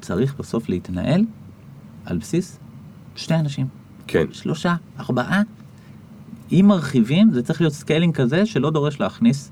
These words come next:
Speaker 1: <laughs> עוד אנשים, אה, פנימה, כי אנחנו א', גרועים בלנהל אנשים, וב', כאילו, אה, להתחיל עכשיו להתעסק עם, עם כל מה שזה כולל. ובעצם היום אנחנו, את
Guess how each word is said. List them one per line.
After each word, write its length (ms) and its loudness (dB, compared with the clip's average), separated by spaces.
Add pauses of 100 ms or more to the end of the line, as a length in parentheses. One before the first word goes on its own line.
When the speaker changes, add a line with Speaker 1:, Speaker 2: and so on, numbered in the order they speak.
Speaker 1:
<laughs> 180 -8
עוד 180 2
אנשים, 420 4 (560)
אה, 60 -2 (600)
פנימה, 320 2
כי 100 -2
אנחנו 240 2
א', 180 2
גרועים 380 4
בלנהל 360 2
אנשים, 360 2
וב', 180 2 (100)
כאילו, 260 -2
אה, 60 -4 (240)
להתחיל 380 -6
עכשיו 220 -4
להתעסק 560 -6
עם, 60 -2 (540)
עם 100 2
כל 200 4
מה 120 4
שזה 580 2
כולל. 420 0 (480)
ובעצם 340 0
היום 220 2
אנחנו, 540 0
את 140 -14